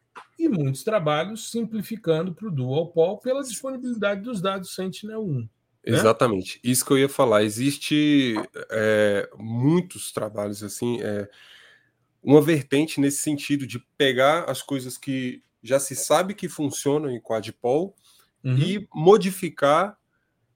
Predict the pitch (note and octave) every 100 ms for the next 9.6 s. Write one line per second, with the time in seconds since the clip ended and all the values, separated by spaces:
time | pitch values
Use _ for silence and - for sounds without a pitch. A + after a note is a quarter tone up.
0 | _ - D#3 D#3+ D#3+ D#3 D3+ E3+ - E3
1 | - D3 - C#3+ D3 D3 D3 D3 D3 D3+
2 | - B2+ C3 - - - D#3 F3+ D#3+ D#3
3 | D3+ D3+ D3+ D#3 D3+ B2+ C#3 A2+ A#2+ _
4 | _ _ _ _ A#2+ A2+ A#2+ B2+ B2+ B2+
5 | - C#3+ - F3 F#3+ G3 E3+ C#3+ D3+ F3
6 | G3+ F3 B2 A2 _ _ _ _ _ _
7 | _ _ - B2 D3+ E3+ D#3+ F#3+ G3 E3
8 | D3 D3+ C#3+ C#3+ C3+ C#3+ D3+ C3+ C#3 C3
9 | - B2 - D3 D3+